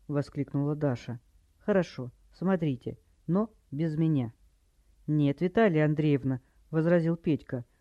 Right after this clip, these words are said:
«вы как раз должны присутствовать и быть свидетелем, что мы отсюда не взяли ни пылинки,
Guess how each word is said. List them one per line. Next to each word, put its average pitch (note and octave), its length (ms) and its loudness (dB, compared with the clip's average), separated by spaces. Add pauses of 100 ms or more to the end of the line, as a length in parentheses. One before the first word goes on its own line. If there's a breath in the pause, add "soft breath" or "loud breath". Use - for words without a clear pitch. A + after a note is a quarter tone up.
(200)
«вы E3+ 180 2
как A#3 220 0
раз G3+ 200 6
должны F3 380 2
присутствовать D3+ 800 -2 (180)
и D#3+ 120 -2
быть A3 280 -2 (120)
свидетелем, E3 760 0 (120)
что - 240 -2
мы D#3+ 160 4
отсюда D#3 300 -2
не D#3+ 140 2
взяли D3+ 280 0
ни D3+ 140 2
пылинки, D3 580 -2